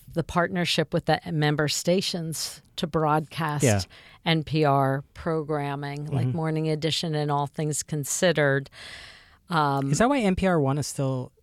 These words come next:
Speaker 2: I, I mean, like, I guess it, it's, it's strange to think about, like, going to a separate app for, uh, one set of, of podcasts from the app you get everyone.
Speaker 1: So N P R One has thousands of podcasts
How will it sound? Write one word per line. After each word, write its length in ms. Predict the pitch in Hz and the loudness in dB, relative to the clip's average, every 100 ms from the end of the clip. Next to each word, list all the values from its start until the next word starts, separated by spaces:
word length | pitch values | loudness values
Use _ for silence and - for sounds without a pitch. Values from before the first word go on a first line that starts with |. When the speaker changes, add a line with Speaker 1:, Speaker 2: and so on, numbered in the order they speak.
| _ | _
Speaker 2:
I, 120 | - 127 | -10 -4
I 60 | 127 | 0
mean, 360 | 127 123 120 123 | 2 2 0 0
like, 140 | 123 | 0
I 120 | 160 | 2
guess 180 | 156 180 - - - | 2 0 -4 -12 -4
it, 60 | 170 | -4
it's, 280 | 170 165 190 | 0 -2 2
it's 240 | 156 - | 0 0
strange 640 | - - - - 185 185 - | -2 -2 -4 -2 2 2 0
to 80 | 127 | -2
think 320 | - 147 131 | 0 0 2
about, 320 | 117 110 113 | 2 2 2
like, 160 | 110 104 | -2 0
going 240 | 113 110 | 2 2
to 80 | 104 | 0
a 40 | |
separate 400 | 98 - 113 117 | -2 -2 0 -2
app 320 | 110 104 104 - | 0 -2 -4 -8
for, 540 | - 104 101 101 98 - - _ - | -4 -2 0 0 -4 -8 -20 _ -4
uh, 140 | 104 | -2
one 600 | 98 101 107 107 104 101 - _ _ _ | -2 -2 0 0 0 -4 -8 _ _ _
set 340 | - - 110 101 | -14 -4 -4 -2
of, 280 | 101 95 - - | -6 -8 -10 -6
of 240 | 101 95 | -6 -6
podcasts 600 | - 104 92 104 95 - | -4 -4 -4 -4 -4 -6
from 460 | - 104 101 98 92 | -8 -6 -4 -6 -6
the 140 | 110 104 | -6 -4
app 240 | 95 - | -4 -6
you 80 | 98 | -6
get 140 | 95 | -4
everyone. 440 | 95 92 92 92 92 - - | -4 -6 -6 -6 -10 -16 -8
Speaker 1:
So 240 | - 190 - | 0 0 2
N 180 | 185 202 | 0 0
P 180 | - 220 | 2 4
R 160 | 165 | 4
One 220 | 160 165 | 4 2
has 240 | 170 147 - | 2 0 -2
thousands 640 | - 151 151 151 160 143 | 0 2 2 0 -4 -4
of 100 | 151 | -8
podcasts 1040 | - 143 131 135 139 123 - - - - | -6 -6 -6 -8 -8 -10 -12 -12 -10 -10